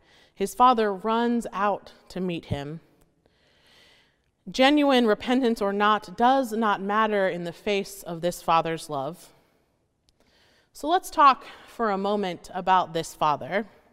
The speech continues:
Most readings of our parable tend to make the father as a stand-in for God. And the father does have some great qualities that point us in that direction. He is clearly generous,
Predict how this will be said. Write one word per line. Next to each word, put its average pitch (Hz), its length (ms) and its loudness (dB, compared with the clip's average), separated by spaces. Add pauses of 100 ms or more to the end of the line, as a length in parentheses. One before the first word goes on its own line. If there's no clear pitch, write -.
(1500)
Most 277 280 6
readings 247 480 4
of 202 120 8
our 208 160 8
parable 196 800 6
tend 226 560 2
to 214 160 -2
make 208 240 -2
the 185 100 -4
father 185 560 4
as 156 180 -2
a 170 80 -6
stand-in 170 840 -4
for 160 240 -6
God. 151 400 -2 (840)
And 240 140 4
the 254 60 4
father 339 340 8
does 269 360 2
have 226 420 0
some 190 220 -8
great 214 360 -4
qualities 160 720 0
that 165 200 -8
point 226 360 -2
us 147 400 -10
in 170 120 -10
that 156 180 -6
direction. 151 600 -10 (920)
He 226 180 0
is 196 120 2
clearly 311 500 0
generous, 147 720 -6